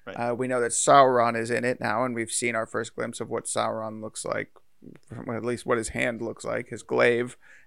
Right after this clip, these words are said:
Speaker 2: and his sword. Um, I think there's po-, potentially, we've seen a wizard's staff. I don't know if it's Gandalf or Saruman, or hopefully it's one of the brothers,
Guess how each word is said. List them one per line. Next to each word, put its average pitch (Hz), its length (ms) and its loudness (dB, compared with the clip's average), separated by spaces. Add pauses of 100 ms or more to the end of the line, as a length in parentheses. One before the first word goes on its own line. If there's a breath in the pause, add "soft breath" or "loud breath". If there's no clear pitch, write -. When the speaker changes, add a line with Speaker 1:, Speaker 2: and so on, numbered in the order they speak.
Speaker 2:
and 113 220 -2
his 113 180 -4
sword. 117 500 -2 (380 soft breath)
Um, 127 520 2 (160)
I 127 80 2
think 147 600 4
there's 127 560 0 (160)
po-, - 280 -6
potentially, 131 920 -2 (240)
we've 117 180 -6
seen 127 220 -4
a 120 80 0
wizard's 117 420 -4
staff. 127 600 2
I 117 100 -4
don't 117 160 -4
know 120 140 -4
if 113 120 -10
it's 113 160 -8
Gandalf 139 640 2
or 151 120 -8
Saruman, 135 680 0
or 117 160 -4
hopefully 135 480 -2
it's 135 140 0
one 127 120 -4
of 120 80 -2
the 117 60 -2
brothers, 117 520 -2